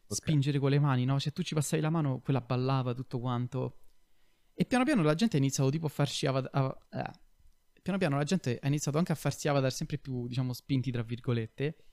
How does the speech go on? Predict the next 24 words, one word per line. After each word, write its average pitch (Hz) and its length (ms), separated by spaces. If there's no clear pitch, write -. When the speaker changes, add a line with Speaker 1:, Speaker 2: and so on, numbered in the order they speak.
Speaker 2:
Io 190 140
l'ho 139 100
detto 131 400
su 139 140
Twitter 123 480
anni 143 360
fa, 123 320
non 135 100
so 170 100
se 147 100
c'è - 120
ancora 127 220
il 117 60
mio 120 100
tweet, 113 280
se 113 100
c'è 143 160
poi 110 300
ti 110 80
mando 117 220
lo 120 60
screenshot. 123 640
Ho 143 120
detto, 135 340